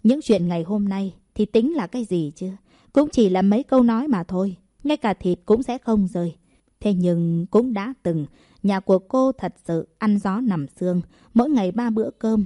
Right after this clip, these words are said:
đều là một cái bánh bao, bị người ta truy đuổi, bị người ta chọi trứng và thậm chí đã từng ngủ ở gầm cầu. So với những chuyện đã từng trải qua này, những chuyện ngày hôm nay căn bản cũng chẳng là cái thá gì hết.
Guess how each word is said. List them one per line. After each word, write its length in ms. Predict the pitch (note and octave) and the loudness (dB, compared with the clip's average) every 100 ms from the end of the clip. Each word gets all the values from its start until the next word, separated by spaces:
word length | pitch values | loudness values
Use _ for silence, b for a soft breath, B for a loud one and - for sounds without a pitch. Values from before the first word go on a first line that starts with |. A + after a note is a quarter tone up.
| - | -4
đều 160 | G3 G#3 | 0 0
là 140 | F#3+ | 2
một 180 | F#3+ F#3+ | 2 0
cái 100 | F#3 | -4
bánh 280 | A#3 B3 C#4+ | -4 -2 0
bao, 240 | A#3 A3 G#3 b b b | 0 -2 -4 b b b
bị 140 | A3 | 4
người 160 | G#3+ A3 | 4 2
ta 160 | D4 D4 | -2 -8
truy 220 | - C#4 | -4 -2
đuổi, 320 | G3+ F3+ D#3+ D3+ - - | 0 0 0 -6 -14 -2
bị 160 | G3 | 0
người 140 | F3+ F3+ | 0 -4
ta 200 | A#3 A3+ | -6 -8
chọi 220 | E3 C#3+ | -8 -8
trứng 400 | - F#3 F3+ A#3+ D4 - | -6 -4 -2 -2 -4 -4
và 100 | F3 | -4
thậm 240 | F#3 E3+ | -4 -6
chí 380 | - A3 A3+ D4+ A4 | -4 -4 -2 -4 -4
đã 100 | D#4 | -2
từng 280 | A3 F#3+ | 2 4
ngủ 160 | F3+ F3+ | 4 2
ở 180 | E3 E3 | 0 -4
gầm 200 | E3+ D#3+ | -4 -4
cầu. 320 | - D#3 D#3 - _ _ _ _ - | -4 -6 -6 -10 _ _ _ _ -6
So 140 | F3+ E3 | -2 0
với 260 | F3 F3 | 0 0
những 280 | A3 G#3+ C4+ | 0 0 -2
chuyện 280 | - F3 - | -2 -2 0
đã 140 | A#3+ | -6
từng 240 | - G3 E3+ | -2 -2 -2
trải 220 | F3 E3 | -6 -8
qua 240 | - A#3+ | -6 -4
này, 280 | G3+ E3 C#3+ b b b b | -2 -4 -8 b b b b
những 180 | B3 D#4 | 0 2
chuyện 240 | A3 F#3 | 0 0
ngày 140 | E3+ E3+ | -2 -2
hôm 280 | G#3 A3+ G#3+ | -2 -2 -2
nay 260 | G#3+ G3+ - - | -2 -6 -10 -6
căn 220 | F#3 F3 | -4 -2
bản 260 | E3+ D#3 D3+ | -4 -4 -4
cũng 260 | F3+ C4+ | -2 -4
chẳng 220 | C4 G3 D#3+ | -4 -4 -2
là 100 | E3 | -4
cái 160 | G#3 | -8
thá 340 | - G3+ A3 C4 | -8 -6 -6 -6
gì 180 | E3 A#2+ | -8 -8
hết. 140 | F#3+ | -10